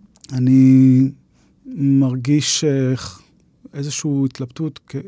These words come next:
כיוון שהם מתלוננים שהיא מפטפטת, והיא לא רגועה, ו-, והיא קצת מפריעה, ואני מתחיל לקבל טלפונים מהמחנכת או מהמנהלת, ואני רוצה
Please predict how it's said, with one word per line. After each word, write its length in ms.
כיוון 280
שהם 240
מתלוננים 520
שהיא 380
מפטפטת, 960
והיא 220
לא 140
רגועה, 600
ו-, 520
והיא 200
קצת 240
מפריעה, 720
ואני 800
מתחיל 240
לקבל 260
טלפונים 720
מהמחנכת 920
או 640
מהמנהלת, 840
ואני 160
רוצה 680